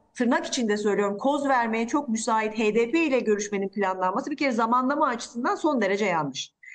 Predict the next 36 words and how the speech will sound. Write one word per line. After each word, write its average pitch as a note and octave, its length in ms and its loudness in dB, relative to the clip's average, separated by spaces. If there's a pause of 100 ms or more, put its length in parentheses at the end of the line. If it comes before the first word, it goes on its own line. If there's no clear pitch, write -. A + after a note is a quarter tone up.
(140)
H A#3 180 0
D D4+ 140 2
P F#4 180 2
ile E4+ 120 2
görüşmek C#4+ 440 0
yanlış C#4 360 2
olduğu C#4 220 2
için C#4 220 -2
söylemiyorum. B3+ 600 2 (280)
H A3 180 0
D B3+ 100 4
P D#4 160 2
ile C4+ 160 2
görüşmek A#3 500 -2
doğrudur, A3 420 2 (520)
normaldir. G#3+ 680 2 (320)
Yani F#3+ 240 -2
elbette C4 520 0
ki, C#4+ 280 -2 (240)
e, G3 300 0
şayet B3+ 440 2
oylarını A#3 440 0
istiyorsa B3+ 380 -2
ve A3 40 2
ortak G#3+ 580 0
aday G#3+ 260 -2
olarak F#3+ 360 -2
çıkmak E3+ 280 -8
istiyorsa E3+ 340 -6
Sayın F3 220 -2
Kılıçdaroğlu A3+ 460 -2
H B3 180 -2
D A3 120 0
P C4+ 120 0
ile B3+ 100 0
görüşecektir. G3+ 680 -4